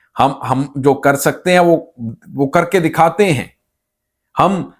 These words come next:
आ, जो करेंगे उसका आपका जो वो बर्दाश्त नहीं कर सकेंगे। वो देखें वेस्ट बंगाल के जो कलकत्ता के लोग हैं वो नहीं बर्दाश्त कर पा रहे, अनएम्प्लॉयमेंट है, वहां पर बुरे हालात हैं,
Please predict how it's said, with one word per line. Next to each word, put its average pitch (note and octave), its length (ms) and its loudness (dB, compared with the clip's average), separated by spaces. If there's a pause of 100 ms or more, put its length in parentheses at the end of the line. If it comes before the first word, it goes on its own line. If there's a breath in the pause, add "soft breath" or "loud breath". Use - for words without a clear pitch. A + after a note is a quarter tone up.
आ, E3 160 6
जो D#3 360 2
करेंगे F#3 500 4 (320)
उसका F3+ 320 2
आपका F3+ 680 2
जो F3 200 2 (560)
वो D#3+ 200 2
बर्दाश्त D3+ 480 2
नहीं G3 140 0
कर F3 160 2
सकेंगे। D3 360 0
वो A2 180 -6
देखें G#2+ 280 0
वेस्ट D#3 200 4
बंगाल D3+ 380 2
के E3 140 -2
जो E3 120 4
कलकत्ता C#3 440 0
के E3+ 140 -2
लोग D3 220 2
हैं G#3 80 4
वो A3+ 60 2
नहीं C#4 140 0
बर्दाश्त A#3+ 420 2
कर F3+ 100 -2
पा D3 200 2
रहे, D3+ 120 -4
अनएम्प्लॉयमेंट D3 760 0
है, C3 380 2 (480 soft breath)
वहां C#3+ 220 6
पर D#3 160 0
बुरे C#3+ 280 4
हालात C#3 520 2
हैं, C#3 420 -2